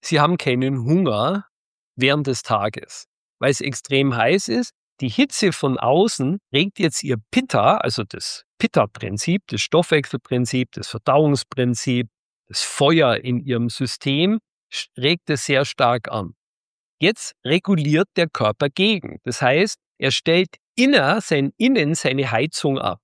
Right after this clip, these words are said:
Das ist wie, wenn's draußen sehr heiß ist, Sie kommen in ein Zimmer rein und sehen, die Heizung ist an.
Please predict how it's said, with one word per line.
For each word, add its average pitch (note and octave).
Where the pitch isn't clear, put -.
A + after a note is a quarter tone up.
Das -
ist D3
wie, A3+
wenn's C3+
draußen D3+
sehr A2+
heiß F3+
ist, G3+
Sie C#3
kommen D3
in G#2+
ein G#2
Zimmer F#3
rein D#3
und C3
sehen, C#3+
die C3+
Heizung D#3+
ist C3
an. D3+